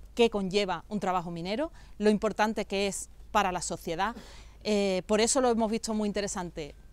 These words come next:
por esos tres objetivos, y vuelvo a redundar en ello: crea empleo, eh, es un servicio más turístico que se pone,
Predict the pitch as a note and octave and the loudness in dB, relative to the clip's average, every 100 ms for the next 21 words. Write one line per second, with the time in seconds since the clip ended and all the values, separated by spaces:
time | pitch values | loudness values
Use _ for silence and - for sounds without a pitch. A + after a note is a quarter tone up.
0 | - - - A3 A#3 C4 C4+ A#3+ A3+ G#3 | -20 -20 0 4 4 2 -2 0 0 0
1 | G3 G3 E3 D3+ - F#3+ G#3 G#3 G#3+ G3+ | -4 -4 -4 -6 -4 -2 0 0 0 0
2 | G3+ F#3+ F#3+ G3 G3 E3+ D#3+ D3 - - | 2 0 0 -2 -2 -6 -8 -10 -18 -10
3 | - A3+ A3 F#3 G3 G#3+ D4 - - - | 0 2 2 0 0 0 -2 -8 -20 -20
4 | - - - - - - - G#3 G3 F#3+ | -20 -20 -20 -20 -20 -10 0 4 4 2
5 | F3+ F3+ F3 - A#3 B3 A#3 G#3 A3 G#3+ | 0 0 0 2 2 2 2 0 0 0
6 | G3 G3+ - G3+ G3 - F#3 F#3 F#3 F3 | 0 0 -2 -4 -4 -4 -6 -4 -6 -6
7 | F#3+ F#3+ | -4 -6